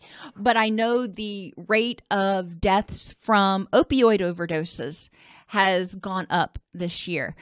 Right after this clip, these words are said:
So there are a lot of things that people are grieving over the holidays, and it's important not to invalidate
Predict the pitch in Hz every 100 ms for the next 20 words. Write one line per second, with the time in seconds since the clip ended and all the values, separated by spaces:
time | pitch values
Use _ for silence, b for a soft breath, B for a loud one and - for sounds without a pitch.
0 | B B B - - 226 214 233 240 -
1 | 269 294 269 226 233 240 - 220 214 214
2 | 208 - _ _ _ b b b _ _
3 | _ _ _ _ _ _ _ _ _ _
4 | _ _ _ _ _ _ _ - 254 254
5 | 254 - 254 233 226 214 185 202 220 202
6 | 165 - - _ B B - _ _ -
7 | 208 220 202 196 202 196 196 175 151 180
8 | - 214 220 214 269 254 339 330 262 -
9 | 220 226 262 - - 277 262 254 254 262
10 | B B B B _ _ _ _ _ _
11 | _ _ _ _ _ _ _ - 254 208
12 | 196 269 277 190 175